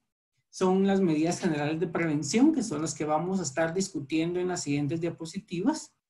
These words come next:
Para la categoría B, aplican las mismas medidas generales, más,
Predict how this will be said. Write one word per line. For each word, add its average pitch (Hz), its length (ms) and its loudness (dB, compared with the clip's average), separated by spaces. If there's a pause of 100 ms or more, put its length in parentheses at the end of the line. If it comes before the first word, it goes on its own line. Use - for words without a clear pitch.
(320)
Para 165 200 2
la 160 140 2
categoría 156 600 0
B, 190 280 2
aplican 175 560 2
las 208 140 4
mismas 185 320 2
medidas 165 360 0
generales, 175 600 0
más, 185 720 0